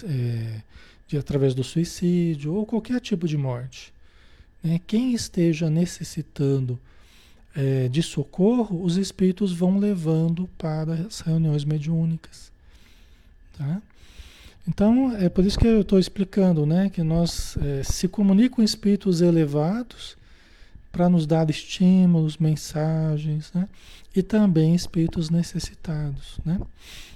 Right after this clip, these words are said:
Mas nas, nas igrejas nascentes do, do cristianismo, né,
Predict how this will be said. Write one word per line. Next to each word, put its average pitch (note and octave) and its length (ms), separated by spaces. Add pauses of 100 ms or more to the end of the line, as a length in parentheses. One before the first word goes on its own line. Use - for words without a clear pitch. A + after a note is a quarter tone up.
(1160)
Mas D#3 320
nas, B3 600 (100)
nas G3 220
igrejas D3+ 920 (540)
nascentes E3 1040
do, C3+ 320
do C#3+ 180
cristianismo, D#3 920
né, G3+ 180